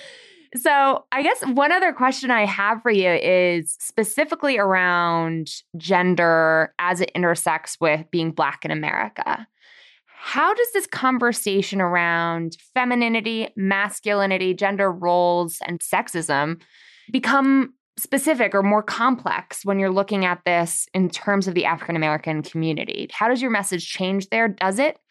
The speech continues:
And what do you wish more white folks knew about the intersection of race and gender?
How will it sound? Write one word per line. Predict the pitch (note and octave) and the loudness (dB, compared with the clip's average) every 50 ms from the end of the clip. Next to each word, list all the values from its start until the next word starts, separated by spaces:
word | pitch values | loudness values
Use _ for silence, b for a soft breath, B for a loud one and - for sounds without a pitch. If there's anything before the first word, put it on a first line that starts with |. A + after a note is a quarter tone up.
| b b b b b b b | b b b b b b b
And | - G#3+ G#3+ | 0 2 4
what | A3 A#3 A#3+ A3 | 4 4 2 2
do | - A#3 | 0 2
you | A#3 A#3 | 2 4
wish | G#3+ G#3+ G#3+ G3+ F#3+ - - - - | 4 4 2 2 0 -2 -10 -6 -2
more | G3 G3 G3 G3 F3+ | 2 4 4 4 4
white | D#3 F3 F3 - - - | 2 2 0 0 -2 0
folks | - E3+ D3+ D3 - - - | 0 2 2 0 -2 -6 -4
knew | E3+ E3 E3 E3+ F3+ F#3+ F#3+ E3+ D3+ C#3 F2+ E2+ F#3 F3+ _ _ _ _ _ _ _ _ _ - - | -2 0 0 2 2 2 2 2 2 0 -2 -4 -8 -12 _ _ _ _ _ _ _ _ _ -6 -6
about | F3 D#3+ E3+ D#3+ D#3+ D#3 D#3 D#3 C#3 - - - | -2 0 0 2 2 2 2 2 0 -2 -6 -10
the | E3+ F3 F3 | -4 -4 -4
intersection | - F3+ E3+ E3 D#3+ C#3+ - D#3+ B2+ - - - D#3 D#3+ | -2 0 -2 -2 -2 -2 -2 -4 -4 -4 -6 -6 -6 -6
of | D3+ C#3+ | -4 -2
race | D3 D3+ C3 C3+ D3+ - - | -2 -2 0 -2 -4 -6 -10
and | - - | -10 -8
gender? | - - - - - - - - - F#3 | -6 -6 -6 -4 -4 -4 -4 -4 -4 -8